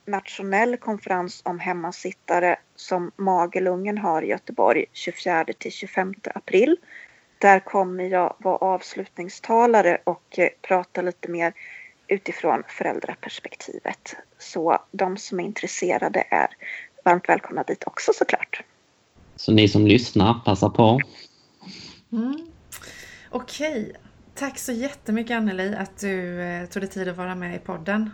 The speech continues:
Speaker 3: Och, eh, sen, eh, s-,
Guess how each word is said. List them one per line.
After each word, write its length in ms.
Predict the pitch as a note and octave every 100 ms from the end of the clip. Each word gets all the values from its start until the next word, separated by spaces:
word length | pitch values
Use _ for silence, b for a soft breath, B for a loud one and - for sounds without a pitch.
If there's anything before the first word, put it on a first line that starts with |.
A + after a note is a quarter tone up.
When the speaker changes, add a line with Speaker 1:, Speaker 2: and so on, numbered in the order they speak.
| -
Speaker 3:
Och, 480 | G3 - _ -
eh, 560 | F#3+ F3+ F3+ F3 F3 F3 F3 - _ _ - B B B B B -
sen, 540 | - G3+ F#3+ F#3 F3+
eh, 160 | F#3 F#3
s-, 280 | G3 -